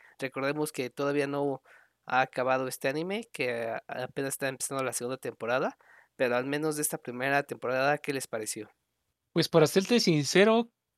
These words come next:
Speaker 2: yo esperaba, pues, un contenido similar a algunos, tampoco es que haya visto demasiado Isekai, pero, pues,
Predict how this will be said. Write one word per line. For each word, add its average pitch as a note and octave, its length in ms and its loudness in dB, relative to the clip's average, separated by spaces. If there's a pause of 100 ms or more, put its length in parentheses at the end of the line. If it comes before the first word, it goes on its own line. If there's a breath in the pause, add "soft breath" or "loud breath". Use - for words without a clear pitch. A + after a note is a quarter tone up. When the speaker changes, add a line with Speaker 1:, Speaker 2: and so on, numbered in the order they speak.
(200)
Speaker 2:
yo E3 120 8
esperaba, F3+ 1080 6 (120)
pues, D3 220 4
un F3 100 0
contenido E3+ 520 0
similar C#3 480 0
a D#3 80 4
algunos, C#3 960 -2 (380)
tampoco E3 320 4
es - 80 -2
que E3 80 6
haya E3+ 140 8
visto E3 240 0
demasiado D3 520 0
Isekai, D#3 640 0
pero, B2 500 0 (920 soft breath)
pues, C#3+ 460 8